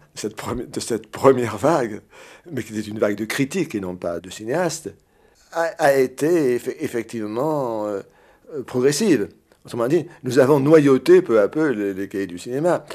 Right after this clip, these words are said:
Euh, je crois que, je crois que c'est Rivette qui est le premier, enfin il y a moi d'ailleurs, mais moi j'avais déjà écrit dans la revue,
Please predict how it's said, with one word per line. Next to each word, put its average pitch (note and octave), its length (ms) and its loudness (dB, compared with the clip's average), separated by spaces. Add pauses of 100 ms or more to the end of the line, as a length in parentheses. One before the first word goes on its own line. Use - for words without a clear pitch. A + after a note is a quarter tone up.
(420)
Euh, A#2+ 240 0
je A#2 80 -2
crois C#3 200 0
que, A#2+ 360 0
je - 60 -4
crois F3+ 120 0
que D3 60 -4
c'est E3+ 80 0
Rivette G#3 400 4
qui C#3+ 120 0
est A#2+ 200 4
le C3 160 6
premier, C3+ 320 2
enfin D3 120 2
il C#3 60 4
y C#3+ 60 6
a C#3 60 2
moi D#3+ 340 4
d'ailleurs, C3 240 -2
mais B2+ 120 2
moi C3 140 4
j'avais A2 140 -2
déjà G#2 200 -4
écrit F#2+ 140 -6
dans G2 120 -4
la A#2 80 0
revue, F#3 240 -2